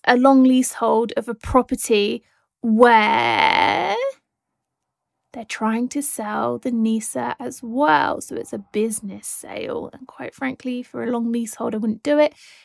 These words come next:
If it was a business sale for a whole freehold, then yeah, I'd be looking at that a little bit more. Delete. Okay, next one. Two commercial freehold properties.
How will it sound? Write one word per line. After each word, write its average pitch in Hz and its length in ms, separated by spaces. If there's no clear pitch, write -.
If - 60
it 277 40
was 277 140
a 262 60
business 262 380
sale 226 420
for 214 540
a 214 600
whole 240 300
freehold, 214 560
then 202 140
yeah, - 200
I'd 202 180
be 214 80
looking 208 300
at 220 80
that 208 140
a - 40
little 214 140
bit 208 140
more. 339 220
Delete. 302 380
Okay, 240 360
next 277 240
one. - 300
Two 359 800
commercial 277 540
freehold 240 720
properties. 262 920